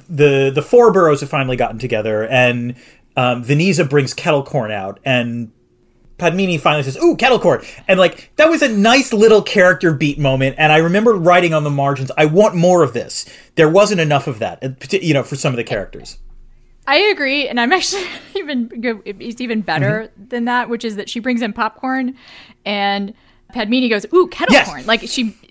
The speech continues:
Speaker 2: it's this little, like, "Oh, it's not even just popcorn.
Speaker 1: Right.
Speaker 2: It's kettle
Speaker 1: Exactly.
Speaker 2: corn." And as a kettle corn fan myself,
Speaker 1: Yes.
Speaker 2: I, I can see how that would be extra exciting.
Speaker 1: Yeah.
Speaker 2: "Oh, you didn't just bring me
Speaker 1: You
Speaker 2: popcorn.
Speaker 1: brought
Speaker 2: You
Speaker 1: kettle
Speaker 2: brought
Speaker 1: corn.
Speaker 2: me this.
Speaker 1: Yes.
Speaker 2: You brought kettle corn."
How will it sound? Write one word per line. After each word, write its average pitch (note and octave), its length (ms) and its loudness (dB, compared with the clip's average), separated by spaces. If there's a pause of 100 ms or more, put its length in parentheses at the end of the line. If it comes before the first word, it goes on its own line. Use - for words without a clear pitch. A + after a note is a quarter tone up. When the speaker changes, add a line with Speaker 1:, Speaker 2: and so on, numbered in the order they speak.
(120)
Speaker 2:
it's A#3+ 260 -8
this B3 240 -10
little, A#3+ 260 -8 (140)
like, A3 180 -8
"Oh, G#4 160 2
it's A#3+ 140 0
not C#4 120 2
even D4 140 -4
just G3 140 -10
popcorn. A#3+ 380 2
Speaker 1:
Right. - 180 -20
Speaker 2:
It's - 200 -12 (120)
kettle - 140 0
Speaker 1:
Exactly. D#3 340 0
Speaker 2:
corn." C3 220 -12
And G#3+ 100 -4
as A3 140 -6
a F3 80 -10
kettle C4+ 260 -10
corn F#3+ 300 -10
fan F3+ 300 -10
myself, D3+ 280 -8
Speaker 1:
Yes. - 300 -4 (340)
Speaker 2:
I, G3+ 200 -4
I G3+ 60 -4
can G3 180 -6
see A#3 240 -6
how A3 140 -4
that F3+ 120 -6
would F3 100 -10
be F3 220 -14
extra - 320 -10
exciting. A#3+ 500 -8
Speaker 1:
Yeah. - 60 -14
Speaker 2:
"Oh, D4 100 -8
you C4 160 -12
didn't C#4 320 -10
just E4 460 -4
bring F#3 180 -10
me F3+ 80 -12
Speaker 1:
You E3 40 -16
Speaker 2:
popcorn. C#3 220 -2
Speaker 1:
brought C3+ 300 2
Speaker 2:
You D3+ 60 -12
Speaker 1:
kettle C#3+ 160 -2
Speaker 2:
brought E3+ 140 -10
Speaker 1:
corn. - 60 -16
Speaker 2:
me E3 120 -18
this. D3+ 260 -16
Speaker 1:
Yes. - 300 -12 (580)
Speaker 2:
You F3 80 -18
brought D#3 160 -20
kettle B3+ 220 -8
corn." F3+ 260 -12